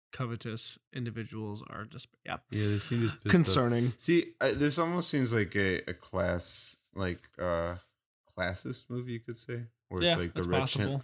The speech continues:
Speaker 2: ri-, rich hunt the poor kind of. It's almost like a Parasite kind of underlying theme, just probably worse
Speaker 1: Okay,
Speaker 2: executed.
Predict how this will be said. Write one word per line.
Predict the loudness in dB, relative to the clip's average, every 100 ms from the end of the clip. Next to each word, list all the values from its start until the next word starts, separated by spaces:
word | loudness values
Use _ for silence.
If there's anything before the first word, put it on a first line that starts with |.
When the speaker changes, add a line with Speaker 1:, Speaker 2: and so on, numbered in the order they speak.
| -6
Speaker 2:
ri-, | 0 2 2
rich | 2 0 2
hunt | -2 0
the | -4
poor | -4 0 0
kind | 0 0 0
of. | 0
It's | -2 -4 -16 _ -2
almost | 0 2
like |
a | -2
Parasite | -2 -2 0 0 0 0
kind | -4 -2
of | -4 -8 _ _ _ -4
underlying | 0 2 2 -2
theme, | -2 -2 -2
just | -6 -10 -18 _
probably | -2 0 -2 -8 _ _ _ _ _ _ _ _ 0
worse | 0 2 -2 -4 -4 0
Speaker 1:
Okay, | 2 0
Speaker 2:
executed. | -2 -4 -6